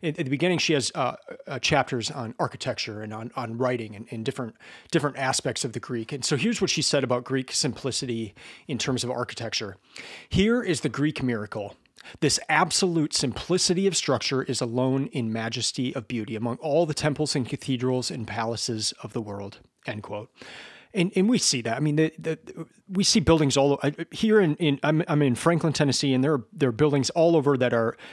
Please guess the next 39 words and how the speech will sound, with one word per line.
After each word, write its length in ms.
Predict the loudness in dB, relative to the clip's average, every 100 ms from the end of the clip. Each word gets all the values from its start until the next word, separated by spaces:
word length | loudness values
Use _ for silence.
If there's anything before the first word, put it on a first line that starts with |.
| -2
that 140 | 2 4
are 80 | 4
made 280 | 2 0 -2
to 80 |
look 340 | 0 0 0 -8 -4
like, 440 | -2 -2 -6 -14 -12
uh, 160 | -10
Greek 400 | -4 -2 -2 -4 -4
architecture, 540 | -6 -4 -8 -6 -6
and 80 | -4
they're, 160 | -4 -2
they're 140 | -2 -2
using 380 | -2 -4 -6 -10 -20 -20 -20 -18 -4
the, 180 | -4 -4 -6
the 100 | -2
Greek 300 | -2 0 4
pillars 500 | 6 8 6 4 2
and, 240 | 0 -2
and, 500 | -6 -8 -8 -10 -12 -12
uh, 200 | -12 -10 -10
just, 380 | -6 -2 -2 -4
y-, 140 | -10 -10 -14
y-, 80 | -18 -10
you 140 | -4 2
know, 240 | 4 4
you 160 | 2 2
know 460 | 6 6 6 2 -2
when 160 | 0
you 80 | 0
see 240 | 0 -2
Greek 460 | -2 -2 -4 -6 -14 _ _ _
architecture, 560 | -6 -4 -6 -6 -4 -4
and 180 | 0 2
we 120 | 2
still 320 | 2 2 2
have 200 | 2 0
it 220 | -2 -2
so 220 | 0 4 4
much 340 | 2 -2